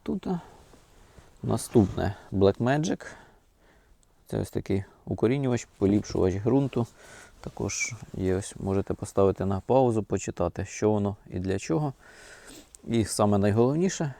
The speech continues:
що хочу протестувати цього сезону, щоб відійти трішки від простих добрив, це Файптера,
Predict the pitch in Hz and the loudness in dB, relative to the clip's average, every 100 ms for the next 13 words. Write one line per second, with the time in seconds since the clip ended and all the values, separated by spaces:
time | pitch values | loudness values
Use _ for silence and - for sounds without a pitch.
0 | - - 110 - 101 104 101 95 - 107 | -16 -4 0 0 0 0 0 0 2 4
1 | 104 98 - 101 - 120 170 135 - 98 | 4 4 0 0 0 -2 0 -2 -4 -2
2 | 107 98 101 95 98 - - - 107 98 | 0 2 2 2 2 -2 -20 -8 -6 -2
3 | - 98 - 101 - 104 113 175 139 117 | 2 2 2 -2 0 0 4 4 4 2
4 | - - - - _ - 101 98 95 - | 0 -12 -20 -20 _ 0 0 2 0 0
5 | 175 165 | 0 0